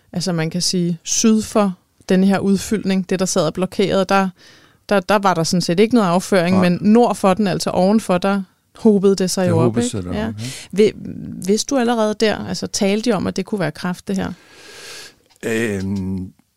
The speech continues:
Speaker 2: ja, det tror jeg faktisk, vi gjorde, ja,
Speaker 1: Ja.
Speaker 2: hvis jeg, jeg husker rigtigt. Ja. Og jeg fik også at vide, at, øh, altså, det, man ville, øh, gøre, det var, at man ville sætte en lille stent op, altså, som er en, en, sådan set en fjeder, der udvider tarmen,
Speaker 1: Ja.
Speaker 2: og skulle skabe, der skaber passage.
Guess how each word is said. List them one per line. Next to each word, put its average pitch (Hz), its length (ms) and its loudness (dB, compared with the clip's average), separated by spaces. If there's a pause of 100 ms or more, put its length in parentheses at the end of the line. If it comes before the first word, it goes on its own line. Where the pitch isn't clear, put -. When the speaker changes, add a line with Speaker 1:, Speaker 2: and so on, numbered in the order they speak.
(140)
Speaker 2:
ja, 110 140 0
det 135 120 -4
tror 156 140 0
jeg 131 80 2
faktisk, 120 280 -4
vi 123 40 -6
gjorde, 110 360 -6
ja, 117 220 -4
Speaker 1:
Ja. 208 60 -8
Speaker 2:
hvis 107 220 -10
jeg, 110 180 -8
jeg 117 100 -10
husker 104 280 -10
rigtigt. 104 280 -10
Ja. 98 100 -6
Og 110 180 -6
jeg 104 100 -4
fik 107 160 -4
også 120 240 -2
at 117 60 -4
vide, 123 320 2
at, 104 200 -4 (160)
øh, 107 140 -4
altså, 101 240 -10
det, 123 180 -2
man 127 180 0
ville, 101 260 -4
øh, 92 240 -8 (180)
gøre, 113 240 0
det 123 140 -2
var, 113 120 -4
at 110 60 -6
man 113 160 -6
ville 98 140 -8
sætte 101 400 -6
en 95 120 -6
lille 107 200 -6
stent 123 420 -8 (100)
op, 104 160 -8 (160)
altså, 101 260 -10
som 107 240 -8
er 98 120 -8
en, 95 280 -8
en, 101 160 -10
sådan 110 200 -8
set 107 180 -6
en 104 80 -6
fjeder, 120 300 -2
der 107 80 -4
udvider 110 340 -2
tarmen, 110 560 -8 (160)
Speaker 1:
Ja. 190 180 -6
Speaker 2:
og 98 240 -8
skulle - 240 -12
skabe, 101 260 -12 (160)
der 90 120 -8
skaber 92 340 -10
passage. 120 640 -8